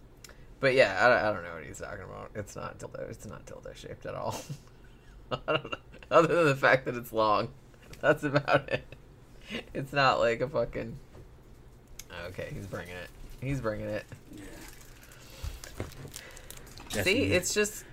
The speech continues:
Speaker 1: it's
Speaker 2: that's
Speaker 1: a
Speaker 2: a unicorn
Speaker 1: rectangular.
Speaker 2: cake.
Speaker 1: Okay, it is
Speaker 2: Yeah.
Speaker 1: strawberry. It's even got a strawberry on it. Okay,
Speaker 2: Yeah.
Speaker 1: I didn't realize.
Speaker 2: See, it's got the little fucking rainbow fucking drizzle, unicorn drizzling on it.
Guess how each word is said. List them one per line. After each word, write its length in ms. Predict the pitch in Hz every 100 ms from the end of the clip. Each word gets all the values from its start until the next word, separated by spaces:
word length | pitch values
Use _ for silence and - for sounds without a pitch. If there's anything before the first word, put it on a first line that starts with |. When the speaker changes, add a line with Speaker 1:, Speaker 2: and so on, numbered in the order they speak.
| -
Speaker 1:
it's 120 | 170
Speaker 2:
that's 120 | 202
Speaker 1:
a 40 | 196
Speaker 2:
a 40 |
unicorn 260 | 190 98 98
Speaker 1:
rectangular. 600 | - 214 - - 127 127
Speaker 2:
cake. 80 | 143 - - - - - - - - - - -
Speaker 1:
Okay, 300 | 185 190 175
it 60 |
is 100 | 185
Speaker 2:
Yeah. 60 | -
Speaker 1:
strawberry. 220 | 127 120
It's 140 | 131 151
even 160 | 151
got 120 | 147
a 40 | 135
strawberry 480 | - 139 135 135 139
on 180 | 127
it. 140 | 101 - -
Okay, 80 | 180
Speaker 2:
Yeah. 300 | 220 113 -
Speaker 1:
I 60 | 123
didn't 220 | 131 -
realize. 500 | 123 120 - 135 - - - - -
Speaker 2:
See, 220 | - 151
it's 220 | 170 139
got 220 | 151 135
the 80 | 123
little 340 | 123 131 113 95 - - - -
fucking 500 | - 131 107 110 98
rainbow 640 | 110 123 117 127 123 117
fucking 400 | 101 127 - 120
drizzle, 480 | 98 120 123 127 127
unicorn 580 | 123 113 120 123 139 127
drizzling 500 | 98 120 110 113 113
on 180 | 110 113
it. 100 | 110